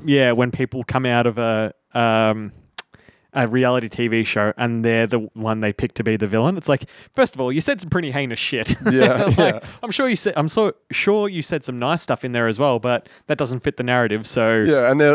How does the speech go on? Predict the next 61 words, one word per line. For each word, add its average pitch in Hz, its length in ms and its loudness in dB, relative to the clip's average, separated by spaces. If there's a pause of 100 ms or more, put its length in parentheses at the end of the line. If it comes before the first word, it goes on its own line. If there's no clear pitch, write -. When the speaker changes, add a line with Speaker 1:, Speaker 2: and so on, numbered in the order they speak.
Speaker 2:
and 135 120 0
they're 131 100 6
just 123 140 -2
like, 131 100 2
"No, 170 200 6
they 160 180 4
edited 160 340 -4
it 147 120 -4 (180)
to 165 60 -6
make 143 220 0
me 147 100 0
look 139 280 0 (480)
like - 420 -4
I 143 80 0
was, 135 180 0 (220)
you 143 140 0
know, 127 180 4
bad 139 460 2
and 127 100 -2
hated 139 380 0
everyone 135 400 -2
and 127 80 2
da 135 80 4
da 131 100 0
da." 135 140 -10
Yeah, 202 180 0
well, 214 380 -6
you 214 160 -6
did 262 240 -6
drop 220 240 0
the 185 160 0
N-word 175 400 4
once 120 240 0
or 117 40 -4
twice 117 320 2
Speaker 1:
Yeah. 110 60 2
Speaker 2:
in 113 80 2
there, 120 140 4
didn't 151 180 4
Speaker 1:
<laughs> 117 80 2
Speaker 2:
you? 110 80 4
Maybe, 202 680 0
I 196 60 4
don't 202 120 4
know 190 60 4
how 175 100 0
they 143 160 0
edited 139 520 0
that 170 200 4
in, 127 300 -4
but 123 260 2 (100)
Speaker 1:
Yeah. 127 520 0
Speaker 2:
check - 260 0
yourself. 117 420 -4 (120)
Speaker 1:
And 143 100 0
that's 165 160 2
like 165 180 2 (440)
the, 156 360 2 (360)
so 165 200 0
this 175 180 0
has 160 300 -8